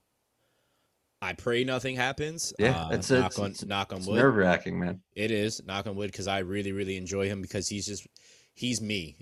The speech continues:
Speaker 1: in a sense, because I love when people doubt. People have doubted me when it's come to creating these podcasts, and you continue to go. People have doubted me every step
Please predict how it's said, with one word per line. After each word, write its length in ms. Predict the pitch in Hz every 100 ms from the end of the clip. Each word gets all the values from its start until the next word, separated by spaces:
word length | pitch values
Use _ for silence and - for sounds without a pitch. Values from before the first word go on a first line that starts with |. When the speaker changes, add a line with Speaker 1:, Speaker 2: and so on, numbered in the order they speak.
| -
Speaker 1:
in 120 | 92
a 100 | 87
sense, 400 | - 85 - -
because 400 | - 87 95 87
I 80 | 98
love 240 | 104 98
when 100 | 98
people 280 | 107 98 85
doubt. 340 | 87 101 107 - _
People 200 | 101 92
have 80 | 82
doubted 300 | 92 95 92
me 180 | 95 98
when 140 | 95
it's 120 | 90
come 220 | - 101 92
to 80 |
creating 340 | 87 101 95 95
these 160 | 92
podcasts, 800 | - 110 107 107 117 110 107 - - - - _
and 80 | 95
you 140 | 95 92
continue 320 | - 107 98
to 80 | 95
go. 220 | 98 95
People 220 | 107 98
have 120 | 92
doubted 280 | 95 98 92
me 140 | 90
every 200 | 92 92
step 340 | 95 - 92